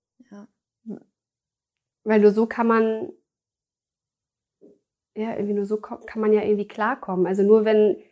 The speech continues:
Speaker 2: ir-, irgendwo muss man ja die Kette durchbrechen.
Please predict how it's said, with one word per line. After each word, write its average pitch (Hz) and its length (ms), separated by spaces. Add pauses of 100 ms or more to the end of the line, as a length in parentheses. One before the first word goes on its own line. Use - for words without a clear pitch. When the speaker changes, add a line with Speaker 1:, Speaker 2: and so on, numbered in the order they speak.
(280)
Speaker 2:
ir-, 247 240
irgendwo 262 300
muss 262 220
man 240 140
ja 226 80
die 214 120
Kette 285 280
durchbrechen. 180 600